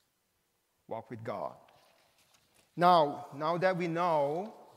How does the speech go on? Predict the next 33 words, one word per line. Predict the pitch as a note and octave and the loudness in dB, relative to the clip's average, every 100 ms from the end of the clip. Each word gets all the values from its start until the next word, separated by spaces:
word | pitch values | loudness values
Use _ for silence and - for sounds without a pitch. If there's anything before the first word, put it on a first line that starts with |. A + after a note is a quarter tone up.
| - | -10
who | F#3+ | -4
God | D#3+ F3+ F3 C#3+ | 4 8 8 6
is, | C3+ G#3+ - - - - | -2 -4 -6 -14 -20 -14
God | C#3 C#3 | -8 -6
is | C#3 - | -6 -10
light, | C#3 A#2 C3+ - - _ _ _ _ _ | -8 -8 -10 -14 -20 _ _ _ _ _
and | E3 F#3 | -4 2
we | |
also | F3+ F3+ F#3+ E3+ | 4 4 2 -4
know | D#3 D3 | -4 -2
how | E3 E3 | -2 -4
to | D3+ | -4
walk | C3 C3 C3 | -4 -4 -6
with | C#3+ D3+ C3 | -10 -8 -6
God, | A#2+ G#2+ C3+ F3+ - - _ _ _ _ _ _ _ _ _ _ _ _ _ - - - _ _ _ _ - | -6 -6 -8 -12 -20 -20 _ _ _ _ _ _ _ _ _ _ _ _ _ -20 -20 -20 _ _ _ _ -14
is | B2 | -12
to | - | -10
walk | A#2 A#2 - | -10 -10 -12
in | B2 | -14
light. | A#2+ G#2+ - - - _ B2 | -14 -16 -18 -20 -20 _ -12
Now | C3+ C#3 | -10 -10
we | C#3 | -10
want | C#3 C#3+ | -10 -10
to | C#3+ C#3 | -12 -12
un-, | C#3+ C#3 C#3 C#3 | -12 -12 -14 -14
answer | C3+ - B2+ | -14 -12 -12
the | A2+ | -14
third | - D#3 - | -10 -10 -10
question. | - G#2 - G2+ F2 E2+ _ _ _ _ _ _ | -16 -16 -16 -18 -20 -20 _ _ _ _ _ _
What | G3 G#3+ | -10 -4
does | F#3 F3 | -4 -4
it | F3+ | -8
mean | E3+ E3+ E3+ | -6 -6 -8